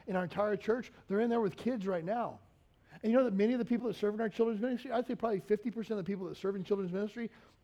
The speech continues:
don't have children of their own. They're not just doing a rotation because somebody's watching their kids.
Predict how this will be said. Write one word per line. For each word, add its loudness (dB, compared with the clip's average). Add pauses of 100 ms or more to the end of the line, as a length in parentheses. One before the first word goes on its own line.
don't 4
have 0
children 2
of -2
their 0
own. 0 (1080)
They're 4
not 0
just 0
doing 4
a 4
rotation 4
because -2
somebody's -2
watching 0
their -2
kids. -4